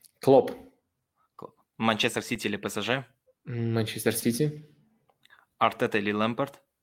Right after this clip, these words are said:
Speaker 1: Артета.
Speaker 2: Вальверде или Сетьен?
Speaker 1: Сетьен.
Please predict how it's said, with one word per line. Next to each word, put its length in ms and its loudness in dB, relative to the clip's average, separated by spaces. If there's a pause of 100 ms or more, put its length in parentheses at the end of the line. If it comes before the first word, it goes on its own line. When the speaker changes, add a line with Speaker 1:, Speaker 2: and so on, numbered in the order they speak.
(280)
Speaker 1:
Артета. 680 2 (580)
Speaker 2:
Вальверде 560 0
или 120 -2
Сетьен? 460 -4 (340)
Speaker 1:
Сетьен. 600 2